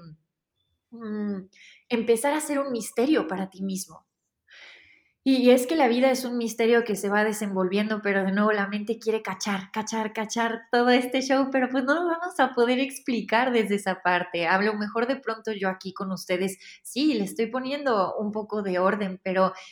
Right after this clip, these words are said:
eso es lo que realmente nos da miedo. Nos da miedo el decir, "Soy tan absoluto, tan infinito, que no voy a poder terminar de explicar, de enfrascar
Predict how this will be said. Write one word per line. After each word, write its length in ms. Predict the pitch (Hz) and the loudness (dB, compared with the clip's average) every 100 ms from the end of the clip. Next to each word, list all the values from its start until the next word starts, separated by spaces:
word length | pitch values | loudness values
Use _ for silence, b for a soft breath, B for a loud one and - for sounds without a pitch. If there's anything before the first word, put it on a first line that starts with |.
| B - | B 2
eso 240 | 311 320 | 2 4
es 100 | 311 | 0
lo 160 | 285 277 | 0 -2
que 100 | 226 | -2
realmente 640 | 220 226 233 233 226 226 | 0 0 -2 -4 -6 -8
nos 220 | 190 180 | -6 -6
da 120 | 185 | -6
miedo. 420 | 185 180 175 143 - _ _ _ B B B B | -6 -6 -6 -8 -14 _ _ _ B B B B
Nos 340 | 208 226 214 | -2 0 2
da 140 | 247 262 | 2 4
miedo 420 | 262 254 247 254 | 2 0 2 4
el 140 | 240 | 2
decir, 560 | 220 202 226 226 226 - _ _ _ _ | 0 -2 -2 -2 -2 -8 _ _ _ _
"Soy 720 | 202 - 247 254 277 269 - - | -10 -2 2 4 2 -2 -10 -6
tan 240 | 220 262 | -4 0
absoluto, 920 | 269 269 208 202 226 226 202 196 196 | 0 -2 -4 -2 -2 -4 -4 -6 -6
tan 240 | - 233 254 | -4 -2 -2
infinito, 800 | 269 254 196 202 190 214 220 220 | -6 -8 -10 -8 -6 -2 -4 -4
que 140 | 214 202 | -8 -8
no 540 | 214 220 240 262 269 - - - | -6 0 2 2 -2 -8 -20 -10
voy 340 | 185 220 240 | 2 4 6
a 200 | 247 247 247 - | 4 2 -6 -2
poder 840 | 196 185 214 226 220 208 214 220 - | 0 2 4 4 4 -2 -6 -10 -4
terminar 880 | 208 202 202 190 202 214 220 226 - B B B - | -4 -4 -8 -6 -2 0 0 -2 -8 B B B -2
de 360 | 214 214 - | 0 0 0
explicar, 1000 | 196 - - 190 180 - 208 208 220 - - | -2 -4 -4 -2 -2 -2 0 2 0 -4 -4
de 240 | 208 208 | -4 -4
enfrascar 1200 | 202 202 190 - 190 185 - - 208 214 254 254 | -6 -6 -8 -6 -4 -4 -8 -2 2 2 2 -4